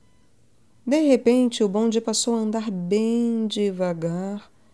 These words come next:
quase na velocidade de passo. Ele se assustou.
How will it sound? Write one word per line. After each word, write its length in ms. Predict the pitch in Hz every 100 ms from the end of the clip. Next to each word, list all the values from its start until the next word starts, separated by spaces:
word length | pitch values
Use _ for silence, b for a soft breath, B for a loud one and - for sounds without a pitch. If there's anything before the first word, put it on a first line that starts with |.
| b b b b
quase 380 | - 226 233 220
na 120 | 214
velocidade 640 | 202 208 196 196 196 190 190
de 80 |
passo. 640 | 185 190 175 170 - - - _ _ _ _ _ _ _ _ _ _ _
Ele 240 | 180 165
se 140 | 160 185
assustou. 600 | 180 269 285 - 190